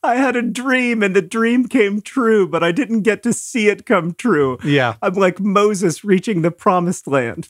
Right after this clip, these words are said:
Speaker 2: John, this next question comes from Megan, who asks, "Dear Hank and John, I am nearsighted and I often wear glasses. When I look in a mirror close up without glasses, the background is all blurry, but I'm confused because the mirror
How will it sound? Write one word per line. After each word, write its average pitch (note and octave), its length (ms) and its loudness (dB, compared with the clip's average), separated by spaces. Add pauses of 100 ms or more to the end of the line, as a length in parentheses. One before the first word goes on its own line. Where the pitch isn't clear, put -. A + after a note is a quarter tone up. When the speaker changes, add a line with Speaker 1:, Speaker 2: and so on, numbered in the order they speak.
Speaker 2:
John, A3 220 2
this A3+ 160 -6
next A3 180 -6
question G#3+ 300 0
comes F#3 160 -4
from E3+ 160 -2
Megan, D#3+ 280 -2
who D3+ 140 0
asks, C#3+ 380 -4
"Dear D3 220 0
Hank C#3 180 -4
and B2+ 100 -6
John, C3 240 0
I D3 200 -4
am C3+ 180 -2
nearsighted A#2+ 640 -4
and A#2+ 200 -6
I A#2+ 140 0
often C3+ 320 -4
wear C#3 140 -4
glasses. A2 800 -6
When D3+ 180 -4
I E3+ 100 -4
look A3 200 -2
in G3 100 -4
a F3 40 -4
mirror E3+ 500 0
close C#3 340 -2
up F3+ 180 0
without F#3+ 340 0
glasses, B2 460 -4
the E3 80 -2
background D#3+ 640 0 (220)
is F3 160 0
all A#3 160 2
blurry, G3 440 0
but E3 160 -2
I'm F#3+ 140 0
confused F#3+ 640 -2
because D#3 260 -6
the F3+ 100 2
mirror G3 720 0